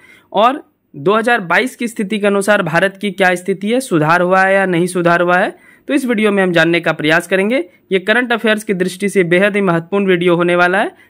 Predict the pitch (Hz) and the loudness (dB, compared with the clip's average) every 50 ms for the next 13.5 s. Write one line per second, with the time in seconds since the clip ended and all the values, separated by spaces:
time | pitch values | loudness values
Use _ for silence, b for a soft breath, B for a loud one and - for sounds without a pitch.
0 | b b 202 190 202 202 190 190 196 196 214 214 - - 214 190 175 170 185 196 | b b -6 -2 0 0 0 0 0 0 -2 -2 -2 -4 -4 -2 0 2 2 2
1 | 214 220 220 _ _ - - 180 170 185 180 175 185 196 190 190 202 180 185 180 | 2 2 -2 _ _ -6 -4 -2 0 0 -2 0 0 -2 -2 0 -2 -2 -2 -2
2 | 180 175 170 - 185 175 175 175 165 165 190 185 190 190 185 185 214 226 294 381 | -2 -6 -2 -2 -4 -2 -2 -4 -2 0 0 0 2 0 0 0 -2 -2 -2 -2
3 | B B B B B B - 165 156 165 175 202 220 202 202 190 196 196 - - | B B B B B B -10 -10 -8 -4 -4 -2 0 2 2 2 2 0 -4 -8
4 | - 147 160 170 185 185 185 - 180 180 175 175 170 165 156 156 156 151 156 151 | -2 0 2 2 0 0 -4 -4 -4 0 0 2 2 2 2 2 0 0 0 0
5 | 151 196 202 226 247 240 196 185 196 226 233 226 220 - 233 208 202 208 208 202 | -2 -2 -2 -2 -2 -2 0 0 0 0 0 -2 -2 -2 -2 0 0 0 0 -2
6 | 202 190 196 185 190 185 170 170 170 170 165 175 160 170 151 - - 160 156 170 | -2 -2 -4 -2 0 0 0 0 0 0 -2 -2 -2 -2 -6 -6 -2 0 0 0
7 | 185 180 196 190 190 202 208 220 233 285 359 359 B B B B B B - 165 | 0 0 -2 -4 -2 -2 -2 0 0 -2 -2 -4 B B B B B B -2 0
8 | 175 170 175 190 233 247 - - 240 226 214 214 214 - _ _ _ - 139 160 | 2 2 2 2 0 0 -4 -4 -2 0 0 0 0 -4 _ _ _ -8 -4 -4
9 | 160 160 185 185 180 175 165 170 247 175 - 170 190 196 190 175 170 160 160 165 | -2 0 0 0 0 -2 -2 -2 -4 -2 0 0 0 0 2 0 2 2 2 0
10 | 165 180 180 156 147 156 175 175 175 165 160 151 147 139 131 131 127 127 123 120 | 2 0 -2 0 2 0 0 0 0 -2 -2 0 0 0 0 -2 -4 -4 -6 -4
11 | - 156 147 143 135 - 160 156 175 190 202 196 - 214 196 - 220 214 214 208 | -4 -2 -2 -2 -2 -2 0 2 2 2 0 0 -4 -6 -4 -2 -4 -2 0 0
12 | 202 196 - 208 185 170 175 196 220 220 220 233 240 208 175 165 - 175 160 170 | -2 -2 -2 -2 0 0 0 0 0 -2 -2 0 0 0 0 0 -2 -6 -2 0
13 | 190 196 202 254 220 - - 262 269 294 | 0 0 0 -2 -6 -4 -2 -2 -2 -2